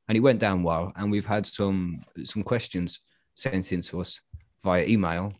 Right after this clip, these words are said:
so we wanna try and answer them for people too. And if you wanna email us questions for next week's show, then email us, uh, high on homegrown at gmail dot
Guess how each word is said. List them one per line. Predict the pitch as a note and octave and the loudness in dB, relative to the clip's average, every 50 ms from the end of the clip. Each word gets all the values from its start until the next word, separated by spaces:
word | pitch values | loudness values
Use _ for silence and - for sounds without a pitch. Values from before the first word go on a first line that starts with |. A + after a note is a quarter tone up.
| _ | _
so | - - - G2+ | -14 -8 -4 -2
we | F#2 F#2 F#2 F2+ | 0 0 0 0
wanna | F2+ F#2+ F#2 F#2 F2 | 0 0 0 0 -2
try | - - G2 F2+ | -2 0 0 0
and | F2+ - | 0 0
answer | - F#2 E2+ - F2 | -2 -4 -4 -4 -4
them | D#2 F#2 F2+ | -2 -2 -2
for | F2+ - - | -2 -6 -10
people | - - E2+ - - - | -10 -10 -10 -10 -10 -12
too. | - - G2 E2 D#2 C#2+ - _ _ _ _ - | -8 -6 -6 -6 -6 -8 -12 _ _ _ _ -4
And | - G2 | -2 0
if | F2+ A#2+ | 4 6
you | C#3 C3 | 6 6
wanna | B2 A2+ G#2+ - | 6 6 6 6
email | A#2 A#2+ A2 G2 F#2 F#2 | 6 6 6 6 4 2
us | F2 E2+ - | 0 -2 -2
questions | - A2 G#2 - - - F#2 F2 E2 | -2 -2 -2 -2 -2 -4 -4 -4 -4
for | - - F2 E2+ E2+ E2 - | -4 -4 -2 -2 -2 -2 -2
next | G2 A2+ D#2+ - - | -4 -4 -4 -4 -6
week's | - D#2+ - - | -6 -6 -6 -6
show, | - - D#2+ E2+ E2 - _ _ _ _ _ _ _ - | -6 -6 -6 -6 -6 -10 _ _ _ _ _ _ _ -4
then | F#2+ F#2 F2+ E2+ - | -2 -2 -2 -2 0
email | - G2 F#2+ F#2 F2 F2 E2+ F2 | 0 0 2 2 2 0 0 -2
us, | E2+ - - | -4 -6 -4
uh, | - F#2+ F2+ F2 F2 D#2 D#2 E2+ | -4 -2 -2 -2 -2 -4 -4 -6
high | - - G#2+ G#2 | -4 0 2 2
on | G2+ F2+ | 2 2
homegrown | F2+ G2+ G2 F#2+ F2 F#2 F#2+ G2 F#2+ - | 2 2 0 0 2 2 2 0 0 0
at | - F2+ - | -2 -6 -6
gmail | - - G2+ G2 G2+ F#2 D#2+ E2 D#2+ | -2 0 0 2 2 2 0 -2 -4
dot | D#2+ D2+ | -6 -8